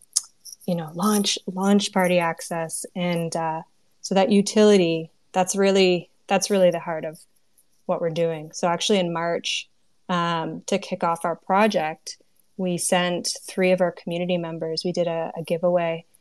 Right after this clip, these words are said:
for three community members to experience zero gravity on a zero G flight, uh, which was insane. We sent them up with, um,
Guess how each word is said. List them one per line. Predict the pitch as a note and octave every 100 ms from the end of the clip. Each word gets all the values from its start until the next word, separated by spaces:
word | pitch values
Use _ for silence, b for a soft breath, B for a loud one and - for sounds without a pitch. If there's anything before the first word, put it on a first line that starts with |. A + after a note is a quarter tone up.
| _ _
for | -
three | F3 F#3+
community | F3 F3 E3 E3+
members | E3 E3 E3 E3 -
to | E3
experience | E3 - E3+ E3 E3
zero | - D#3+
gravity | E3+ C#3+ D#3+ F3+ E3 F3
on | F#3
a | E3
zero | E3+ E3+
G | D#3+ D#3+
flight, | - F3+ - - b b b _
uh, | F#3+ F3 F3
which | G3+ G3
was | G#3 G#3
insane. | F#3 F3+ - F#3 F3 E3
We | F3+ F3+
sent | - F#3+
them | F#3+ F#3+
up | F3+ -
with, | F3+ - -
um, | F3 E3+ E3 D#3+